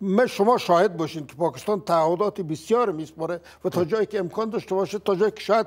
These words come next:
Speaker 1: کوشش کنه، ظاهراً خب می‌سپاره. اما من یک چیزی به شما باز تکرار می‌کنم. این جلسه به نفع افغانستان است. همین که اجندا افغانستان است،
Speaker 2: آه.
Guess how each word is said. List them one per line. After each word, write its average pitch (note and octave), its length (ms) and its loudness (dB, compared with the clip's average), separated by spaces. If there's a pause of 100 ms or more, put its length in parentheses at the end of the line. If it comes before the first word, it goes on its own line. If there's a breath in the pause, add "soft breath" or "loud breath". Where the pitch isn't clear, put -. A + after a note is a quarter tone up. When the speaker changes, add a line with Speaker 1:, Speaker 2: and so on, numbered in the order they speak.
(140)
Speaker 1:
کوشش F#3 340 -6
کنه، G3 240 -2 (260 loud breath)
ظاهراً A3 360 4
خب G#3 120 -6
می‌سپاره. D3 380 -6 (380 soft breath)
اما D#3+ 180 2
من A3 200 4
یک - 80 -4
چیزی A3 180 -6
به F#3+ 100 2
شما A3 240 0
باز G3+ 320 2
تکرار F#3 340 -4
می‌کنم. C3+ 340 -10 (640 soft breath)
این D4+ 180 0
جلسه B3 360 2
به A3+ 100 -2
نفع G#3+ 340 0
افغانستان E3 640 -2
است. D#3 160 -4
همین A#3+ 180 2
که F3+ 240 -6 (380 loud breath)
اجندا E3+ 460 4
افغانستان G#3+ 580 0
است، F3+ 140 2
Speaker 2:
آه. A#2+ 60 -6